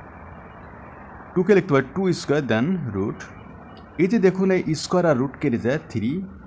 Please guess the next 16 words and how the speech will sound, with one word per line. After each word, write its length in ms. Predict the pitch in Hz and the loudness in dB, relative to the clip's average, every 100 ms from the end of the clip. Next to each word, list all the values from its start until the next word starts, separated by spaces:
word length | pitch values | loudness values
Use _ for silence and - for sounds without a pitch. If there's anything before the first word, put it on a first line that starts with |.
| - - - | -20 -16 -4
আর 100 | 113 127 | 0 2
এই 60 | 147 | 0
স্কয়ার 260 | - 165 151 | 2 0 2
রুট 140 | 139 135 | -4 -4
কেটে 160 | 135 110 | -2 0
যায় 200 | 107 160 - - - - | 0 -4 -6 -18 -10 -2
টু। 100 | 110 - - - - | -2 -4 -14 -20 -6
তার 100 | - 190 | 2 4
মানে 120 | 220 | 6
দেখুন 220 | 175 185 | 4 4
এটা 200 | 160 196 202 | 2 0 -2
হচ্ছে 220 | - 123 156 - - - - | 0 0 0 -6 -20 -18 -4
দুইটা 200 | 123 147 185 | 0 2 0
পূর্ণ 260 | 202 208 208 214 | 4 4 6 4
সংখ্যার 680 | - 127 127 127 - 143 143 | 2 2 0 0 -4 0 2
অনুপাত 580 | 110 101 - 92 82 - | 2 -2 -2 -2 -2 -6